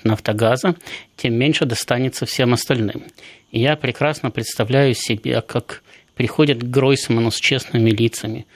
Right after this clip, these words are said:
сотрудники его аппарата – и говорят ему: "Владимир Борисович, вы посмотрите, что творится. Ну, мало того,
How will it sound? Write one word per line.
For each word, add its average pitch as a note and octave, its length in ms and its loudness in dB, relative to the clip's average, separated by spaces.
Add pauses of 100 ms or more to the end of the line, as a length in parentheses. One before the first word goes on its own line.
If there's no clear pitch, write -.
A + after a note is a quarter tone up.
(140)
сотрудники C3 640 0
его A#2 260 2
аппарата – G#2+ 680 -2 (680)
и B2 120 -2
говорят B2+ 560 2
ему: A#2 540 -4 (100)
"Владимир C3 300 4
Борисович, A2+ 640 -2 (340)
вы B2 80 -2
посмотрите, C#3+ 420 0
что - 200 -2
творится. - 540 -2 (760)
Ну, C3 200 2 (120)
мало D3 360 4
того, G#2+ 460 -2